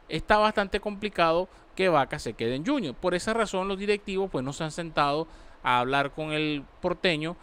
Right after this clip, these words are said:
sobre una extensión de contrato. Yo creo que ellos quieren saber cuál va a ser el futuro de Junior dentro de las competiciones conmebol. Si ellos van a apostar, como se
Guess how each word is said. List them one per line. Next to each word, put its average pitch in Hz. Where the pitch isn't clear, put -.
sobre 151
una 151
extensión 135
de 139
contrato. 147
Yo 143
creo 175
que 175
ellos 165
quieren 170
saber 160
cuál 170
va 175
a -
ser 160
el 165
futuro 147
de 147
Junior 139
dentro 185
de 151
las 135
competiciones 131
conmebol. 139
Si 156
ellos 180
van 190
a 185
apostar, 180
como 147
se 131